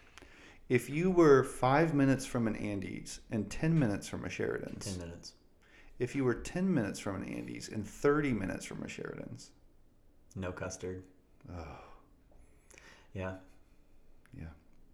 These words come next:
Speaker 1: I understand. Um, okay, so Sheridan's, they had this thing called the frozen hot chocolate. It was essentially, I don't really know what was in it. It was
Speaker 2: I,
Speaker 1: like a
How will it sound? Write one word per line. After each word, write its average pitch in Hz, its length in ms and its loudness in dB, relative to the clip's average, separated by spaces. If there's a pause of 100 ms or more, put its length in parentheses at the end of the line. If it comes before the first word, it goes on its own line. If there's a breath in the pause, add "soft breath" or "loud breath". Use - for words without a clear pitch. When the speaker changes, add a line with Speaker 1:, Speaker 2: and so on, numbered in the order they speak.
(460)
Speaker 1:
I - 120 -4
understand. 160 480 -6 (920 loud breath)
Um, 131 380 8 (120)
okay, 120 300 4
so 110 600 6 (140)
Sheridan's, 113 680 8
they - 140 4
had 120 200 6
this 127 180 4
thing 120 140 4
called 120 180 8
the 117 60 2
frozen 107 340 4
hot 104 200 4
chocolate. 87 580 2 (720)
It 101 60 -6
was 95 120 -4
essentially, 92 800 4 (1700)
I 107 80 0
don't 127 100 4
really 107 180 6
know 87 160 6
what 95 240 8
was 90 180 2
in - 100 0
it. - 140 -4 (400)
It - 60 -8
was 117 160 6
Speaker 2:
I, 120 40 12
Speaker 1:
like 117 140 10
a 98 220 10